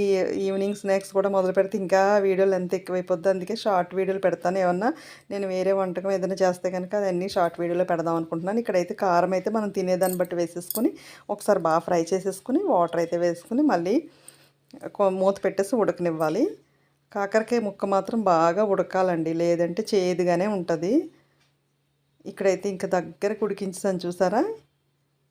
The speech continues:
ఇంకా చింతపండు అయితే నానబెట్టి పెట్టుకున్నాను. ఇంక ఇది కూడా చక్కగా కలిపేసుకొని కొంచెం చిక్కగా చింతపండు పులుసు అయితే వేసేసుకోవాలి. ఇలా కాకరకాయ కూర మనం మసాలా, కారం, పులుపు, కొంచెం తీపి వేసుకుంటే,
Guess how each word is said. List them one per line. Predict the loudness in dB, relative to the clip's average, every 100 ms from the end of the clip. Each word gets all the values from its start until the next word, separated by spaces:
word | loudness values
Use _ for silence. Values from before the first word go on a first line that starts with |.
| _ _ _ _ _ _ _ _ _ _ _ _ _ _ _ _ _ _ _ _ _ _ _ _ _ _ -8
ఇంకా | -6 -4
చింతపండు | -2 0 2 4
అయితే | 2 2
నానబెట్టి | 2 2 0 0
పెట్టుకున్నాను. | -2 -2 -4 -2 0 0 0
ఇంక | 0 -2
ఇది | -4 -4
కూడా | -2 -2
చక్కగా | -4 -6 -6
కలిపేసుకొని | 0 0 2 -2 -2 -6 -4
కొంచెం | -4 -6 -6
చిక్కగా | -8 -10 -8 -4 -2 0
చింతపండు | -2 -2 -2
పులుసు | -2 -4 0
అయితే | -2 2
వేసేసుకోవాలి. | 0 0 -6 -10 -8 -6 -4 -6 -6 -14 -20 -20 _ -20 -20 -20 _ -12
ఇలా | -6 -6
కాకరకాయ | -4 -4 -2 -4 -4 -6
కూర | 0 0 0
మనం | -2 -2 -2 -2
మసాలా, | -4 -4 -2 0
కారం, | 0 0 0 0 -2
పులుపు, | -2 -2 -2 -2 -4 -2
కొంచెం | -2 -2 -6
తీపి | -6 -6 -2 -4
వేసుకుంటే, | -4 -8 -6 -2 -4